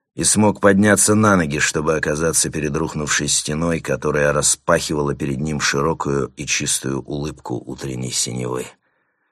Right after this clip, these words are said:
Сам не зная как, он очутился снаружи и теперь катился вниз по скалистому склону. Серая трава, зелёные скалы, сиреневые камни.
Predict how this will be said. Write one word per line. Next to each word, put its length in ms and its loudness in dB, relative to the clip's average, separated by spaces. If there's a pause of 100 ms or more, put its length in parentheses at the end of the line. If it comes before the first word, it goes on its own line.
(640)
Сам 380 4
не 80 6
зная 400 4
как, 420 2
он 160 0
очутился 600 0
снаружи 800 0 (340)
и 120 -2
теперь 380 2
катился 600 2
вниз 540 4
по 160 0
скалистому 760 0
склону. 720 -4 (560)
Серая 440 0
трава, 600 0 (340)
зелёные 520 -4
скалы, 580 2 (360)
сиреневые 680 -2
камни. 500 -4